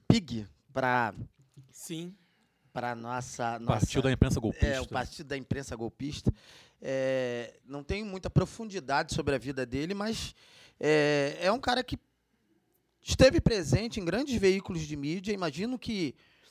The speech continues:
Speaker 2: viver entre os lobos, sendo uma figura, é, que, que, que, de certa forma,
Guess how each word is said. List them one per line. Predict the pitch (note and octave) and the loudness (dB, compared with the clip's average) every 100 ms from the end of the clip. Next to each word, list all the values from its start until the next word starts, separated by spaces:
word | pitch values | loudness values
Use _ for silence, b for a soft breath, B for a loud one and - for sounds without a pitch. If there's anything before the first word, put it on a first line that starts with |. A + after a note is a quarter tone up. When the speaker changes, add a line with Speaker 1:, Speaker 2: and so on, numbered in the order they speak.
| b b b b | b b b b
Speaker 2:
viver | F3+ F3+ D3 A3+ | 2 4 6 6
entre | A#3 G3+ | 6 0
os | G3 | 2
lobos, | D#3 F3 A3 A#3 D#3+ B2+ - b b b | 6 10 10 10 6 4 -4 b b b
sendo | B2 D#3+ F#3+ G#3+ F#3+ | 2 4 4 2 0
uma | F#3 | 0
figura, | F3 F#3 D#3 F3 E3+ D3+ A#2+ - b b b | -2 -2 0 4 6 6 4 -2 b b b
é, | - D3+ D3 | -4 -2 -4
que, | C#3 D3+ D#3+ D#3 C3 | -8 -12 -8 -8 -10
que, | - C#3+ C3+ | -14 -10 -12
que, | A2+ C3 | -12 -10
de | |
certa | B2+ D#3 C#3+ D3+ | -4 -2 0 0
forma, | - D3+ C3+ C#3 A#2 | 0 -4 -4 -6 -10